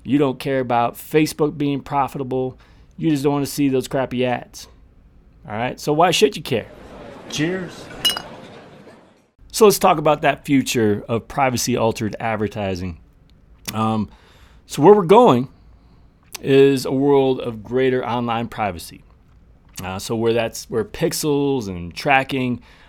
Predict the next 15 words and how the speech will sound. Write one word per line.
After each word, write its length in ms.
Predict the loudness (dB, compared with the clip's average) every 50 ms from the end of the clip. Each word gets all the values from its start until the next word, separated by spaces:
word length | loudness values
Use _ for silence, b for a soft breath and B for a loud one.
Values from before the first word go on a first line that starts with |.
| b b -8
are 80 | 0
gonna 180 | 2 2 2 2
become 460 | -2 -4 -6 -4 -4 -2 -2 0 0
less 220 | 0 -2 -2 -6
effective, 580 | -12 -10 -8 -8 -8 -8 -6 -6 -6 -6 -4 -4
less 240 | -4 -4 -4 -4 -6
useful. 380 | -6 -6 -8 -12 -14 -16 -18 _ _ _ b b b b b b b
And 80 | -10 -6
without 280 | 0 2 2 2 2
tracking, 840 | 0 2 2 4 4 2 0 0 -2 -2 -2 0 -2 -2 -2 -2 -2
an 160 | -4 -4 -6
advertising 580 | -6 -4 -4 -4 -4 -4 -4 -4 -4 -4 -4 -6
platform 460 | -4 -2 -2 -2 -2 -4 -4 -4 -2
like 200 | -4 -4 -6 -4
Facebook 600 | -2 -2 -2 -2 -2 -4 -2 -2 -2 -2 -2